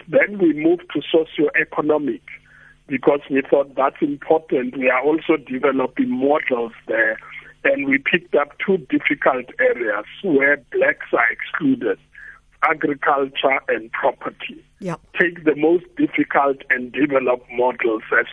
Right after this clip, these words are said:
Speaker 1: to how we solve that problem. And I could go on with a number of other programs, but, um, we, we have, we have since then spent about another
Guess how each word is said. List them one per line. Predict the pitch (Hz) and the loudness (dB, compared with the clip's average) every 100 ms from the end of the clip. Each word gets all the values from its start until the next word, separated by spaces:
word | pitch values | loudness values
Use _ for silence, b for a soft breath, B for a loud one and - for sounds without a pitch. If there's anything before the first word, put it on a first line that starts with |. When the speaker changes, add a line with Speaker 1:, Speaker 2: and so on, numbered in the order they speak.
| - | -4
Speaker 1:
to | - | 0
how | 117 117 | 2 0
we | 113 - - | -2 -4 0
solve | 117 120 113 | 2 2 -4
that | 107 104 - | -4 -4 -4
problem. | - 113 - 87 - B B - | -2 -2 -2 -12 -10 B B -2
And | 135 | 2
I | 139 | 0
could | 139 139 120 | 0 -6 -2
go | 131 | 2
on | 135 127 123 117 | 2 2 0 0
with | 117 120 | -2 0
a | 127 | 0
number | 117 123 120 113 | 0 0 -2 -4
of | 110 143 | -2 0
other | 123 117 107 90 B B B B B | 0 0 -4 -6 B B B B B
programs, | - 147 135 117 113 98 107 - | 0 0 0 -2 -4 -4 -12 -4
but, | 139 131 - - | -2 -2 -2 0
um, | 262 127 - _ 180 | 0 0 -4 _ -4
we, | 151 139 | 0 2
we | 139 143 | 2 2
have, | 135 139 - - - | 2 0 -10 -18 -4
we | 143 139 | 0 2
have | 135 131 - - | 0 -6 -18 0
since | 175 165 147 - | 2 2 -2 0
then | 139 147 - | 0 0 -4
spent | 143 131 131 | -2 0 0
about | 113 113 113 113 | 0 0 2 0
another | 117 127 131 127 | 2 0 2 -2